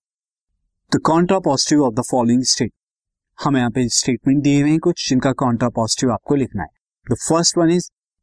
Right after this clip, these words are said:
"If you are born in India, then you are a citizen of India।" यानी if and then का यूज़ किया गया है। Again, दूसरा वाला भी क्या है?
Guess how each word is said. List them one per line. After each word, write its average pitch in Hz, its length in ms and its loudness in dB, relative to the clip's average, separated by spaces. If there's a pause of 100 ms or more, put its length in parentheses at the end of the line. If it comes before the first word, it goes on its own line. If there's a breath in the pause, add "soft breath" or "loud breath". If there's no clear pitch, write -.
(100)
"If 208 120 2 (140)
you 156 160 4
are 135 240 0
born 147 300 2
in 127 100 4 (120)
India, 131 320 0 (480)
then 117 120 4
you 123 440 0 (180)
are 127 240 0
a 123 40 -4
citizen 120 500 -2
of 92 300 -10
India।" 80 400 -8
यानी 123 200 0 (160)
if 208 160 2 (280)
and 143 200 2
then 120 220 0
का 127 60 2
यूज़ 113 320 0
किया 123 200 0
गया 117 160 0
है। 117 100 -4 (680)
Again, 151 460 2
दूसरा 127 320 2
वाला 170 240 2
भी 170 120 0
क्या 180 160 -2
है? 196 80 -2